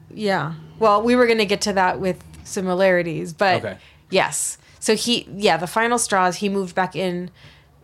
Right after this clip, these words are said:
Speaker 1: with
Speaker 2: With his parents,
Speaker 1: with his
Speaker 2: Lily's
Speaker 1: parents,
Speaker 2: grandparents.
Speaker 1: her grandparents, played by
Speaker 2: I don't know who he is.
Speaker 1: I don't know who he is,
Speaker 2: But
Speaker 1: but
Speaker 2: she is
Speaker 1: yeah.
Speaker 2: Christina Pickles.
Speaker 1: Yes, worlds colliding.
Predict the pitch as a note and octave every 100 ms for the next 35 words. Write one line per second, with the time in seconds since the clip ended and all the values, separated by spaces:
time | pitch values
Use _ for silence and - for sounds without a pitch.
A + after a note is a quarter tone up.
0 | _ _ _ G3 F3+ E3+ D3+ C#3+ C3+ A2+
1 | G#2+ G3+ G#3 - G#3 F#3+ F#3+ A2 - G#3
2 | G3 F#3+ F#3 F3 F3 E3+ E3 - - F#3
3 | F#3 F#3 F#3+ F3+ F3 E3+ E3+ F#3+ G#3 _
4 | - - - - _ - E3 F#3+ D3+ E3
5 | F3 D#3+ F#2 - G#2+ - G#3+ A#3 G#3 G3+
6 | F#3 A#3 G#3 F3 D#3+ C3 F3+ E3+ A#3 F3
7 | C3+ D3 E3 D3+ - E3+ D3+ A#3+ A#3+ -
8 | F#3 D#3 - F#3+ B3+ D4 C#4 - B3+ F3+
9 | D#3 E2+ D#3